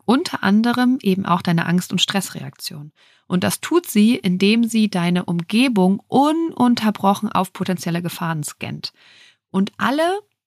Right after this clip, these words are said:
äußeren Reize, mit denen wir konfrontiert sind, also egal ob's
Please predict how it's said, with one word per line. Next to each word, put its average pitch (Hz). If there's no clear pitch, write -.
äußeren 254
Reize, 208
mit 185
denen 180
wir 170
konfrontiert 170
sind, 160
also 165
egal 180
ob's -